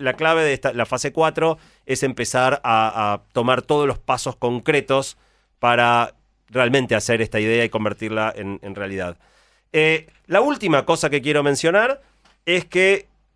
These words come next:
la clave en este momento donde te estás tirando la pileta es cómo manejás el riesgo. Cómo manejás vos a título personal, porque ahora el riesgo es en serio. O sea,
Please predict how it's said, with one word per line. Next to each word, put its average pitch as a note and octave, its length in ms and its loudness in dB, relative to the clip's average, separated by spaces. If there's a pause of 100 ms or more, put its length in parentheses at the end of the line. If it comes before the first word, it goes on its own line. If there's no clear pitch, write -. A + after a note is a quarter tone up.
(140)
la D3 200 -2
clave F#3 640 2
en C3 160 -2
este D3 200 -4
momento C3+ 380 2
donde G#2+ 180 0
te G#2 60 -4
estás B2 180 -8
tirando B2+ 260 -2
la G#2 100 -2
pileta D#3 280 -4
es - 60 -6
cómo C3+ 200 -4
manejás A2 380 -6
el G2+ 100 -8
riesgo. E2+ 380 -14 (480)
Cómo D3 200 0
manejás B2+ 360 -2
vos D#3+ 440 -2
a A2+ 160 -6
título C3+ 380 -6
personal, G#3 640 0
porque D3 200 -2
ahora A#3 180 4
el C3+ 200 -6
riesgo A#3 220 0
es B2+ 60 -2
en B2+ 80 -2
serio. C3 300 0
O F2+ 60 -14
sea, G2 220 -6